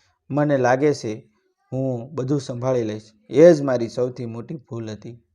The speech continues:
બહાર અચાનક હલચલ થઈ, દરવાજો ખુલ્યો. સફેદ વસ્ત્રોમાંથી એક માણસ બહાર આવ્યો. ચહેરા પર થાક અને ગંભીરતા બંને.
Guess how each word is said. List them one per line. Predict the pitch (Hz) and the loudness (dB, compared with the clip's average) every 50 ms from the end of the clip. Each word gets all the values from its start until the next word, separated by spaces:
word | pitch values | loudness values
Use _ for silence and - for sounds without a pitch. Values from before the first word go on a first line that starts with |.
| _ - | _ -6
બહાર | 123 127 127 127 123 | -2 -2 0 0 0
અચાનક | 117 113 110 123 135 131 131 127 - | -2 -4 -4 -4 -6 -4 -4 -8 -8
હલચલ | 147 135 120 123 117 131 135 131 127 | -10 -10 -10 -10 -8 -6 -6 -6 -6
થઈ, | 131 135 127 127 127 - _ - - | -6 -8 -8 -8 -10 -14 _ -14 -6
દરવાજો | 117 127 127 123 123 120 117 113 | -4 -2 0 0 0 0 -2 -4
ખુલ્યો. | 104 - - 135 131 131 131 123 127 - _ _ _ _ _ _ _ | -8 -8 -6 -6 -4 -4 -6 -8 -10 -16 _ _ _ _ _ _ _
સફેદ | - - 156 143 170 165 147 131 | -4 -4 0 2 4 2 2 2
વસ્ત્રોમાંથી | 127 127 123 - - 127 127 120 120 117 113 - 113 110 120 - | -2 -6 -6 -8 -8 -8 -6 -6 -6 -6 -8 -10 -16 -18 -14 -10
એક | 139 120 117 - | -10 -10 -8 -8
માણસ | - 117 120 123 123 110 - - | -10 -8 -8 -8 -8 -10 -10 -12
બહાર | 110 110 113 117 117 110 | -10 -8 -6 -6 -6 -6
આવ્યો. | 104 104 107 107 107 - _ _ _ _ _ _ _ _ _ _ _ - | -8 -10 -10 -12 -14 -16 _ _ _ _ _ _ _ _ _ _ _ 0
ચહેરા | - 160 160 160 165 160 151 | 4 4 6 6 6 6 4
પર | 147 - 139 123 | 4 2 -2 -2
થાક | - - - 143 139 131 123 - - _ | -2 -4 0 2 4 4 2 0 -6 _
અને | - - 120 131 127 | -14 -10 -8 -6 -6
ગંભીરતા | 107 123 123 123 123 120 123 - - 107 110 | -6 -6 -6 -4 -4 -6 -6 -6 -8 -8 -6
બંને. | 113 123 127 131 123 110 104 104 | -4 -4 -4 -4 -6 -8 -12 -14